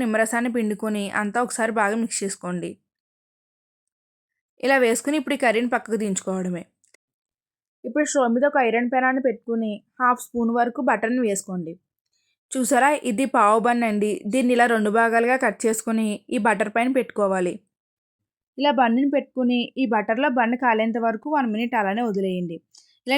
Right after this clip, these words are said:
నేను చూపిస్తున్నట్టు మధ్య మధ్యలో ఈ బన్ పైన కొంచెం బటర్ని అప్లై చేస్తూ ఉండాలి.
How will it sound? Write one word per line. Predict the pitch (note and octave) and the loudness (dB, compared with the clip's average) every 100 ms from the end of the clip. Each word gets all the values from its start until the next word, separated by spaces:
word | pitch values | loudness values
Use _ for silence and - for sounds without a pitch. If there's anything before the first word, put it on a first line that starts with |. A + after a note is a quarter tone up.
| D4 | 2
నేను | C4+ | 2
చూపిస్తున్నట్టు | A#3+ A#3 A3+ B3+ C4 C4+ | 0 -2 -2 -2 0 0
మధ్య | G#3+ G#3+ A#3 | 0 0 -2
మధ్యలో | G#3+ A#3+ A#3+ A#3 | 0 0 2 2
ఈ | A3 G3+ | 0 0
బన్ | G#3 G#3 | -2 -2
పైన | A#3+ C4 C#4 | -2 0 0
కొంచెం | B3+ B3+ A3 | 0 2 0
బటర్ని | G3 A3 B3 | 0 0 0
అప్లై | G#3 G#3+ G#3 | 0 -2 -2
చేస్తూ | G#3+ - A#3 | -4 -2 -4
ఉండాలి. | G3 F#3 F3 | -4 -4 -4